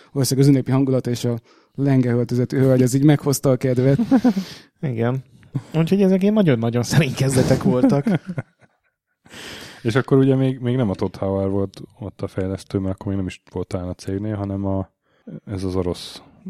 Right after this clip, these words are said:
Speaker 3: illető, nem, nem jut eszembe a neve.
Speaker 2: Nem, hát ezt a
Speaker 3: Mert azóta sem nagyon hallani a nevét.
Speaker 2: Julian Lefay nevű programozó
Speaker 3: Ő,
Speaker 2: csinálta,
Speaker 3: igen,
Speaker 2: aki a
Speaker 3: ő, ő volt az egyik, de a design, volt egy designer is, aki így az eredeti koncepciótól kezdve ott volt, ez a,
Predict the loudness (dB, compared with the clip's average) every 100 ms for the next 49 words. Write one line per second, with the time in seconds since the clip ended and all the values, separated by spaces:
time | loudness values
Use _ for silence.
0 | -10 -8 -8 -8 -6 -8 -10 -16 -14 -14
1 | -14 -14 -10 -10 -8 -6 -6 -4 -4 -6
2 | -8 -10 -6 -6 -6 -8 -8 -12 -10 -6
3 | -6 -4 0 2 2 0 -2 -4 -2 0
4 | 0 -2 -2 -2 2 4 4 2 0 0
5 | 0 -2 -6 -6 -6 -8 -10 -8 -6 -6
6 | -6 -8 -6 -2 0 -2 -4 -6 -4 0
7 | 0 2 2 2 0 -2 -2 -2 -4 -4
8 | -4 -4 -2 -2 -4 -4 -4 -6 -6 -8
9 | -6 -6 -8 -10 -12 -12 -6 -4 -2 0
10 | -2 -4 -8 -8 -8 -10 -6 -6 -6 -8
11 | -8 -8 -10 -8 -8 -8 -8 -8 -10